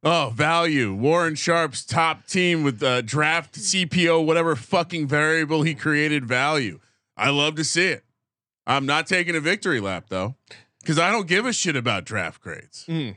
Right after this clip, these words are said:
Speaker 1: That's not my thing.
Speaker 2: Well, if you
Speaker 1: Show
Speaker 2: if
Speaker 1: me on the field.
Speaker 2: i-, if you did care about the draft,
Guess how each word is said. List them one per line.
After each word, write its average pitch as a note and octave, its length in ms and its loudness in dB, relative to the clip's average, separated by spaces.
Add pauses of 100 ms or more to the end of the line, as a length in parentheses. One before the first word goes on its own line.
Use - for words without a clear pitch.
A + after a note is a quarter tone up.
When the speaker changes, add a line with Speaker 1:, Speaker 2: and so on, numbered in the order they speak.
(120)
Speaker 1:
That's C#3+ 200 -2
not F3+ 200 0
my F3 160 0
thing. D#3+ 240 -2
Speaker 2:
Well, F#3+ 320 2
if A3 160 -2
you A3+ 60 0
Speaker 1:
Show A3+ 180 4
Speaker 2:
if C#4 60 -2
Speaker 1:
me D4 100 2
on C4 180 0
the A#3 80 -4
field. E3+ 320 -2
Speaker 2:
i-, F#3 140 -2
if F3 180 0
you E3 140 -2
did F#3+ 320 -2
care G#3 260 0
about F3 320 0
the C#3 60 -14
draft, F3+ 460 0